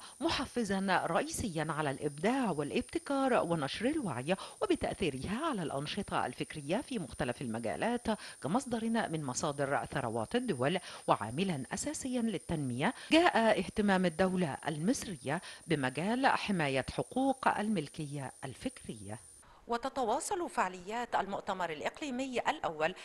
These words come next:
للتوجهات القضائية الحديثة في مجال حماية حقوق الملكية الفكرية وسط إشادات عربية ودولية واسعة لاهتمام القيادة السياسية المصرية بهذا الملف المهم والتنظيم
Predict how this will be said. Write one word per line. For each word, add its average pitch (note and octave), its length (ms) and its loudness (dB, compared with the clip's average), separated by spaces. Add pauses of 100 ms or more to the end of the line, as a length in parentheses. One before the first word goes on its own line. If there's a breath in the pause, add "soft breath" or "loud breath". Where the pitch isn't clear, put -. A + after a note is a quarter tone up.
(120)
للتوجهات C#4+ 680 2
القضائية G3 720 2
الحديثة F3+ 580 0
في A3 180 -8
مجال G#3+ 460 0
حماية D#3+ 540 0
حقوق - 460 -4
الملكية D3 640 -8
الفكرية - 540 -8 (300 loud breath)
وسط - 180 -2
إشادات G3+ 680 0
عربية D#3 520 -2 (100)
ودولية G#3 540 -4 (100)
واسعة E3 480 -2 (240 loud breath)
لاهتمام E3+ 540 -4
القيادة D#3 580 -4 (100)
السياسية B3 760 -4
المصرية C#3+ 580 -8 (280 loud breath)
بهذا D3+ 400 2
الملف C#3+ 440 -6 (100)
المهم C#4+ 500 0 (240 loud breath)
والتنظيم D4 500 2